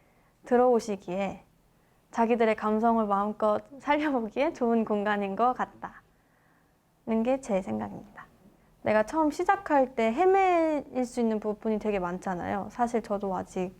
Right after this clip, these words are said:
그 돈 관리하는 거, 그런 부분 여전히 어렵고 한데,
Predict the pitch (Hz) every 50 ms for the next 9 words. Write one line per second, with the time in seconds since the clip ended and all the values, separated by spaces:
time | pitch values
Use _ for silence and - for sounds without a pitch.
0 | - - _ - - - - _ _ _ _ _ - - - 196 190 185 185 208
1 | 214 - - - - - - - 247 247 240 233 226 214 208 208 - 208 208 220
2 | 214 226 240 262 294 302 294 269 240 233 254 294 339 359 - - - - - -
3 | - - - - 233 233 226 220 214 214 214 208 202 202 214 220 214 208 196 185
4 | 190 196 214 214 - - - - - - - - - - - 220 220 220 226 240
5 | 247 240 262 277 269 262 240 240 247 262 285 302